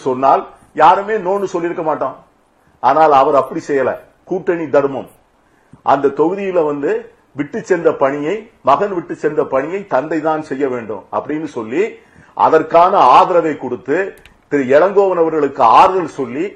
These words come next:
அவரை களத்தில் கொண்டு வந்து நிறுத்தி வேலை செய்த பெருந்தன்மையும் கூட்டணி தர்மத்தையும் முதலமைச்சர் காப்பாற்றினார். ஆனா எடப்பாடி என்ன பண்ணார்? ரெட்டலை சின்னத்திலே போட்டியிட்ட தமிழ் மாநில காங்கிரஸ் கைகளில் இருந்து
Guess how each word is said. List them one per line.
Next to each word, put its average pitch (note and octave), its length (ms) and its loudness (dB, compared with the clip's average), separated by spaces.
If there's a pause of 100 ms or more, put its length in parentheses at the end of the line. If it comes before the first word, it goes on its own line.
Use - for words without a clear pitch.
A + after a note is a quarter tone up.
(340)
அவரை C#3 300 2
களத்தில் G#3 520 0
கொண்டு F3+ 240 -2
வந்து D#3 260 -4
நிறுத்தி F#3 480 -4
வேலை G3 340 2
செய்த E3+ 300 -6 (160)
பெருந்தன்மையும் G#3+ 840 0
கூட்டணி G#3+ 380 -4
தர்மத்தையும் E3 600 -6
முதலமைச்சர் E3 540 0
காப்பாற்றினார். B2 520 -2 (480)
ஆனா C#3+ 120 0 (100)
எடப்பாடி E3+ 380 0
என்ன E3 160 -2
பண்ணார்? D#3+ 360 -2 (640)
ரெட்டலை F3 420 2
சின்னத்திலே F#3+ 500 0 (140)
போட்டியிட்ட E3+ 460 -2 (100)
தமிழ் E3+ 240 0
மாநில E3+ 340 0
காங்கிரஸ் D3 480 -2
கைகளில் C#3+ 400 -4
இருந்து D#3+ 260 -2